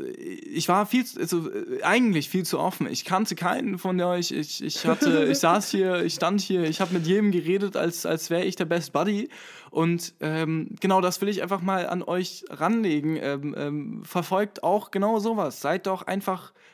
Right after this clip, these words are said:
Speaker 1: positiv. Warum, warum sich gegenseitig kritisieren, wenn man etwas nicht erreichen kann, anstatt sich zu helfen? Wenn jeder sich gegenseitig hilft, würde man so viel mehr erreichen.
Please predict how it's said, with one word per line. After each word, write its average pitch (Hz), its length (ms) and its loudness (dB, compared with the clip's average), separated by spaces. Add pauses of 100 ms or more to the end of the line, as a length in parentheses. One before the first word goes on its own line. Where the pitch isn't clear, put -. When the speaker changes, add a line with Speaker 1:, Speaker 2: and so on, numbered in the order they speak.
(160)
Speaker 1:
positiv. 202 540 0
Warum, 170 520 -2
warum 175 320 0
sich 190 160 -2
gegenseitig 196 460 0
kritisieren, 170 500 -2
wenn 196 100 -2
man 175 300 -2
etwas 170 320 -6
nicht 185 80 -2
erreichen 190 320 0
kann, 185 140 -4
anstatt 185 260 -6
sich 180 140 -6
zu 190 100 -2
helfen? 202 380 0
Wenn 143 120 2
jeder 214 280 2
sich 208 180 -4
gegenseitig 208 520 0
hilft, 196 280 0
würde 143 120 -6
man 170 180 -2
so 233 280 0
viel 185 220 -2
mehr 131 140 0
erreichen. 117 580 -8